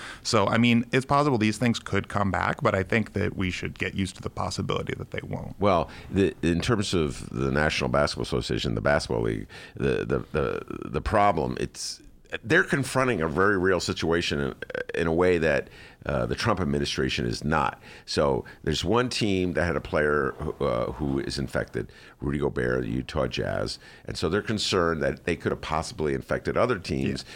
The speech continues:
Speaker 2: So then they went back and they looked at the teams that had played the Utah Jazz within the last, what was it, two weeks or
Speaker 1: Yeah.
Speaker 2: so. And then they realized, well, there's a possibility that, uh,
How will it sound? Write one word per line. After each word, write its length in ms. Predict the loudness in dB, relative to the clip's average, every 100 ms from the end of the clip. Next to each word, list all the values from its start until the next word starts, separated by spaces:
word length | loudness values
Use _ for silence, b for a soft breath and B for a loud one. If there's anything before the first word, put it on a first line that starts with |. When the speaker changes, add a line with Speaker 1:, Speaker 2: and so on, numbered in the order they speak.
| B
Speaker 2:
So 140 | -2
then 140 | 0 0
they 80 |
went 240 | 0 0 2
back 220 | 2 2
and 80 | 0
they 60 |
looked 280 | 0 0 0
at 140 | -2 -2
the 80 |
teams 460 | -4 0 2 2 0
that 100 | -2
had 100 | -4
played 360 | -2 2 2 2
the 60 |
Utah 360 | 0 0 0 0
Jazz 480 | 2 2 2 0 -6 B
within 260 | B -2 -2
the 80 | 0
last, 360 | 0 0 0
what 160 | -2 0
was 160 | -2 -4
it, 80 | -10 -8
two 120 | -4
weeks 400 | -2 -2 -2 -2
or 60 |
Speaker 1:
Yeah. 80 | 0
Speaker 2:
so. 280 | 2 2 0 B B B
And 100 | 0
then 120 | 2
they 120 | 2
realized, 600 | 4 4 4 4 4 2 2
well, 440 | 4 6 6 4
there's 200 | 0 -2
a 40 |
possibility 920 | 0 0 0 0 4 4 4 4 2 0 B B B
that, 420 | 4 4 4 0 B B -20 -18
uh, 40 | -14